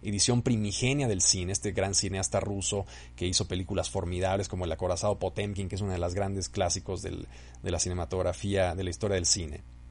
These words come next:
Estas personas conciben,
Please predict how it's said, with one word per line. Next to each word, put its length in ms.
Estas 440
personas 760
conciben, 920